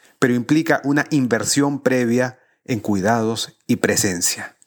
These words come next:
Y, por supuesto, estar correctamente informado implica olvidarse también de la noción ingenua de la gratuidad. Iniciativas como Ojo Público,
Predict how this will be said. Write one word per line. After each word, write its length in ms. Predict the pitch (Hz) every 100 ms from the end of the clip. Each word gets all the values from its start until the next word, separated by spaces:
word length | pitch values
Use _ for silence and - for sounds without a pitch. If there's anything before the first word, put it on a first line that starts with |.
| - - _ _ - - -
Y, 480 | 170 170 131 - _ _
por 160 | - 98
supuesto, 760 | - 95 113 98 - - 185 - - -
estar 400 | 120 - 139 -
correctamente 840 | 113 92 143 165 - 113 120 117
informado 720 | 120 110 113 110 113 127 -
implica 640 | 139 117 - 123 117 123 -
olvidarse 680 | 117 104 104 104 120 - 113
también 480 | 101 98 113 151 151 - _ -
de 120 | 127
la 120 | 110
noción 500 | 104 104 - 127 127 -
ingenua 720 | 123 107 135 113 110 110 - _ -
de 100 | 98
la 120 | 90
gratuidad. 640 | 92 90 - 87 87 - _ _ _ _ _ _ _ _ _ _ _ _ _ _
Iniciativas 800 | 170 165 160 156 156 190 175 170
como 320 | 131 123 117
Ojo 300 | - 127 113
Público, 720 | - 160 139 131 120 123 120